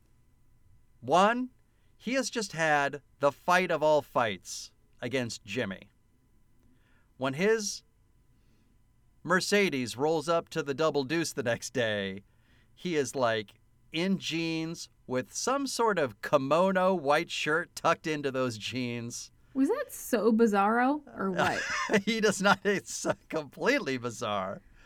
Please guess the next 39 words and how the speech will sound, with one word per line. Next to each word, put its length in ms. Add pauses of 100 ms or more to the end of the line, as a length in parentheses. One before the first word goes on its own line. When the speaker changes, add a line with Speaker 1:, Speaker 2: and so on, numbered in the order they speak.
(400)
Speaker 1:
He 140
does 180
not 200
have 180
a 80
scratch 680
on 240
him. 440 (840)
There 200
are 160
no 300
ill 180
effects 380
of 100
this 180
fight, 460
and 160
he 100
also 380
does 240
not 320
seem 380
to 100
be 260
carrying 640
the 120
weight 240
of 120
this 220
murder 580 (2250)
with 240
him 220
like 200
he 100
did 240
hit 200
the 100
first 340
murder. 380